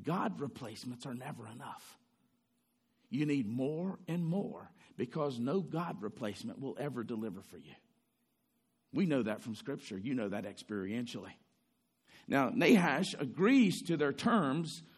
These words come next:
with one addendum. Notice in verse two. But Nahash the Ammonite said to them, "On this condition, I will make a treaty with you,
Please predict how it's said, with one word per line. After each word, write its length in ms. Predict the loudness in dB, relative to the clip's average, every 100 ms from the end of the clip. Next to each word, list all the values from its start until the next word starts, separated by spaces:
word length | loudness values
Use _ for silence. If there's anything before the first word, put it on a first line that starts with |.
| -20 -4
with 220 | 2 2
one 320 | 2 2 4 2
addendum. 480 | 2 4 4 4
Notice 300 | 4 2 2
in 140 | 0 0
verse 240 | 0 -2
two. 240 | -2 -2 -4 -14 _ _ _ _ _ _ _ _ _ _ _ _ _ -20 _ -6
But 100 | 0
Nahash 460 | 6 8 8 8 4
the 160 | 4 6
Ammonite 520 | 6 4 4 2 0
said 240 | 2 2
to 60 | 2
them, 420 | 0 0 -2 -4 -10 -20 _ _ _ _ 2
"On 280 | 4 4 4
this 260 | 4 2
condition, 640 | 4 6 6 4 2 -4 -10 -20 _ _ _ _ _ _ _
I 160 | 0 2
will 140 | 2
make 260 | 2 0 -4
a 40 |
treaty 280 | -6 -4 -4
with 180 | -6
you, 100 | -10